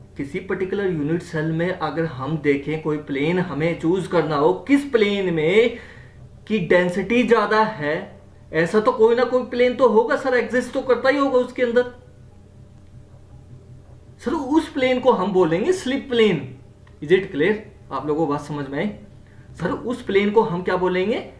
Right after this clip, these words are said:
slip plane बोलेंगे, जिस plane की density क्या हो, planar density क्या हो,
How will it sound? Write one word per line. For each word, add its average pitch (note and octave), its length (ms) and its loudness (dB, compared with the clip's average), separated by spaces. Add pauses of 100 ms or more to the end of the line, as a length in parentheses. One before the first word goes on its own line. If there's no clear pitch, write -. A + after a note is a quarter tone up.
(260)
slip B3+ 220 0
plane A#3 280 4
बोलेंगे, C#3 480 0 (260)
जिस C#4 240 -2
plane G3+ 380 -2
की G#3 440 -6 (400)
density F3 540 -2
क्या B3+ 200 2
हो, G#3 240 2 (720)
planar F#3 380 2
density A#3 440 -2
क्या A3 160 0
हो, A#3+ 200 -2